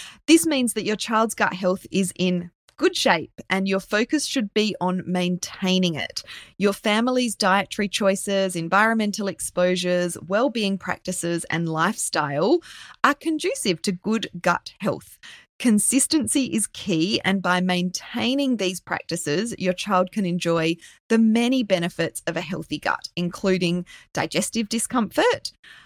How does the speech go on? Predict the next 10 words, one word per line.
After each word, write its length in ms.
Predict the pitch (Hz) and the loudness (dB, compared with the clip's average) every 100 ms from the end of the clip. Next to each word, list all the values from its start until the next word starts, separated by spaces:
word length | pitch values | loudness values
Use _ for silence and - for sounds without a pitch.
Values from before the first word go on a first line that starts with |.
| _ - | _ -2
um, 500 | 185 175 170 165 165 - | 2 2 2 0 -4 -6
sorry, 240 | - 202 175 | 2 2 4
digestive 500 | 180 208 - 202 - | 4 2 -2 -8 -10
comfort, 800 | - 214 - - 160 - - - _ _ | -2 -2 -2 2 6 4 2 -18 _ _
a 100 | 185 | 2
robust 800 | 185 185 180 180 214 233 - - _ 185 | 6 6 4 0 -2 -2 -8 -12 _ 0
immune 360 | 202 180 180 | 2 2 2
system, 580 | - 190 - 170 170 170 - - | 0 -4 -2 0 0 -2 -4 0
balanced 520 | 285 311 233 - 185 | 2 2 0 -2 0
moods, 520 | 190 180 180 170 | 4 4 2 0